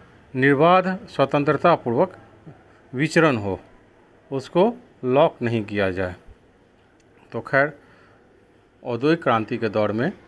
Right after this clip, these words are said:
औद्योगिक क्रांति की शुरुआत होने के पीछे यह पूंजी का संचय, वाणिज्यवाद के कारण जो पूंजी का संचय हुआ, इसने भी महत्वपूर्ण भूमिका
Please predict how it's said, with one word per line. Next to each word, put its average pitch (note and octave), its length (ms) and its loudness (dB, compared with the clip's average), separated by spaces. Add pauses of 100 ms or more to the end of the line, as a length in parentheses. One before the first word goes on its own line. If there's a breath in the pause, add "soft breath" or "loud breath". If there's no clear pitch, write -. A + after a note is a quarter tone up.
(180)
औद्योगिक B2+ 280 -4
क्रांति A#2+ 280 0
की A#2+ 100 -2
शुरुआत B2 440 0
होने A2+ 160 -4
के G#2+ 80 -4
पीछे A#2 320 -6
यह B2+ 200 -2
पूंजी C3+ 440 -4
का B2 120 2
संचय, A#2 400 -4
वाणिज्यवाद A2 600 0
के A#2 180 -10
कारण A2 260 -4
जो A#2 120 -4
पूंजी A2 360 -4
का G#2+ 120 -2
संचय G#2 360 -8
हुआ, A#2 280 -4 (380 loud breath)
इसने C3 320 -8
भी A#2 100 -4
महत्वपूर्ण G#2+ 500 -8
भूमिका G2+ 460 -12